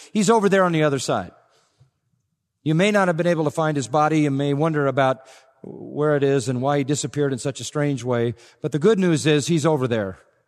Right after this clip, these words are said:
because here he is appearing on the other side. And Elijah, uh, Elijah, do you remember what happened to him? He didn't even die. He had a private rapture. He went to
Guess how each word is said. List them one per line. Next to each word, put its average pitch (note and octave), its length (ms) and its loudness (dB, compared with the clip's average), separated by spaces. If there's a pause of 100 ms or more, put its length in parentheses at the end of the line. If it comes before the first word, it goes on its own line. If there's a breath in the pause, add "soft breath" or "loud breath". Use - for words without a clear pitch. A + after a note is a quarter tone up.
because C#3 300 -4
here D3 200 0
he C3 100 2
is A#2 120 -2
appearing A2+ 540 -4 (600)
on B2+ 120 -2
the A#2 120 -2
other A2 160 -4
side. G2+ 360 -10 (200)
And G3 160 0
Elijah, F3+ 600 0 (480 soft breath)
uh, D#3 180 -2
Elijah, F#3 500 2
do D3+ 100 0
you F#3+ 60 4
remember A3+ 280 2
what A3 100 4
happened A3+ 220 2
to A3 80 2
him? C4 80 2
He A#3+ 120 2
didn't G3 180 2
even F#3+ 200 2
die. F#3+ 400 2
He D3+ 80 0
had G#3 140 4
a - 20 -4
private F#3 320 0
rapture. G3+ 540 -2 (880)
He G#3 100 -2
went B3 200 2
to D3 160 0